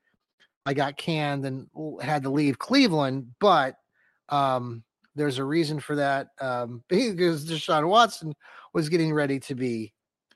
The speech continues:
selected. So, um, I bring Baker Mayfield up here because, you know, you look at these stats and you look at Deshaun Watson's stats, and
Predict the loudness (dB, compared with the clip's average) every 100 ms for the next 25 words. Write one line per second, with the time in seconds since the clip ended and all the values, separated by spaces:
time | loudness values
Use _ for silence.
0 | _ _ -8 -4 0 0 -2 -12 -12 _
1 | -18 0 4 6 6 2 0 -6 -20 -20
2 | _ 2 4 6 4 0 -4 _ _ _
3 | _ _ _ _ _ _ -2 0 4 4
4 | 4 4 2 2 0 -2 -2 -2 -2 -2
5 | -2 -4 -4 0 0 -2 -6 -10 -14 -18
6 | _ -8 -2 0 2 2 0 0 -4 -2
7 | 0 0 0 -4 -6 -4 -4 -6 -4 -2
8 | 2 2 4 2 0 -6 -8 -2 2 2
9 | 0 -6 -8